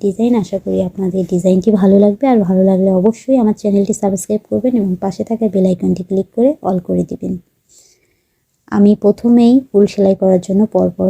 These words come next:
তিনটা ক্রস ঘর করে নিলাম। এরপরে ক্রস ঘরের ঠিক মাঝখানে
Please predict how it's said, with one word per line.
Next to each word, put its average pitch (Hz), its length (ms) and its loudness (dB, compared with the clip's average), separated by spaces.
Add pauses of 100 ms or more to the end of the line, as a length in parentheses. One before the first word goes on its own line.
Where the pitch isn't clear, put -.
(120)
তিনটা 208 360 2
ক্রস 202 300 0 (120)
ঘর 214 140 0
করে 208 240 0
নিলাম। 202 320 2 (1000)
এরপরে 208 460 2
ক্রস 185 320 0 (100)
ঘরের 190 280 0
ঠিক 185 240 -8
মাঝখানে 190 560 2